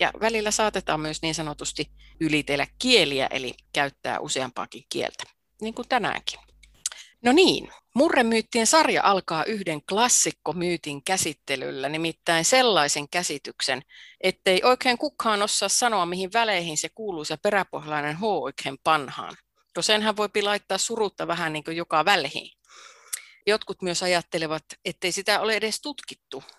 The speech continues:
ettei sen paikkoja kukaan tiedä paitsi H:n päältä puhujat itse. Ja selvennykseksi tässä kohtaa vielä, että nyt puhutaan siis siitä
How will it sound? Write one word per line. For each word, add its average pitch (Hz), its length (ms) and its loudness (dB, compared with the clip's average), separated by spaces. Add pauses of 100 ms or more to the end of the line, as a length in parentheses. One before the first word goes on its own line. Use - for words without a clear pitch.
(140)
ettei 170 240 -4
sen 185 180 -2
paikkoja 170 500 0 (140)
kukaan 165 380 -6
tiedä 165 320 0
paitsi 151 280 -4
H:n 156 260 -2
päältä 135 320 -2
puhujat 220 380 -4
itse. - 360 -6 (1120)
Ja 165 80 4
selvennykseksi 214 720 4
tässä 175 320 2
kohtaa 156 440 -4
vielä, 175 340 2
että - 300 -4
nyt 190 240 -8
puhutaan 165 480 -4
siis 147 280 2
siitä 175 340 4